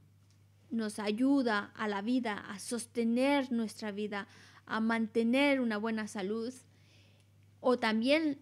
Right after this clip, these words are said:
el tener una casa, un lugar donde vivir, también está protegiendo nuestra vida, protegiendo para tener una buena salud y el, el, el medio de transporte y demás. Es, son,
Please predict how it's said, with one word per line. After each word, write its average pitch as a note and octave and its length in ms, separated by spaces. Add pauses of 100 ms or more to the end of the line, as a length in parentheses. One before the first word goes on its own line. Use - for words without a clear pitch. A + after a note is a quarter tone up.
el A#3 140
tener A#3+ 320
una C4+ 300
casa, D4+ 420
un A#3 100
lugar C4+ 380
donde A#3+ 240
vivir, B3+ 380
también A#3+ 320
está C4 480
protegiendo C4+ 960
nuestra A3+ 440
vida, G3 280
protegiendo A#3+ 1000
para A3 260
tener G#3+ 280
una A3 160
buena G#3 300
salud G3+ 360 (440)
y A#3 400
el, G#3 380 (340)
el, F3+ 500
el A#3+ 140
medio A3 360
de G#3+ 100
transporte C4+ 680
y A#3 40
demás. A#3+ 380
Es, D4 200 (200)
son, E4 220